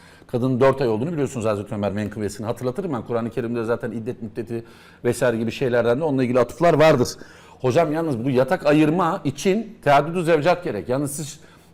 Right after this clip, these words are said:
erkek kadından üstündür. Kur'an söylüyor diyorsunuz. Yalnız erkek ikinci kadını almalıdır, evlenmelidir.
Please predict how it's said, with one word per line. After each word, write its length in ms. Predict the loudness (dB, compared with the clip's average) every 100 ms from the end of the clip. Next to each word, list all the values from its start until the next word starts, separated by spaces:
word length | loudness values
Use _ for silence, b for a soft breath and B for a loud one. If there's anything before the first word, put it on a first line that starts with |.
| 0
erkek 320 | 2 2 -2 0
kadından 340 | 0 2 -2
üstündür. 380 | -4 -4 -6 -2
Kur'an 220 | 2 2
söylüyor 340 | 2 2 2
diyorsunuz. 340 | 0 -2 -4 -2
Yalnız 200 | -2 0
erkek 340 | 0 0 -4
ikinci 300 | -4 -4 -6
kadını 300 | -2 -2 0
almalıdır, 400 | 0 0 0 0
evlenmelidir. 580 | 0 0 0 -2 -4 -6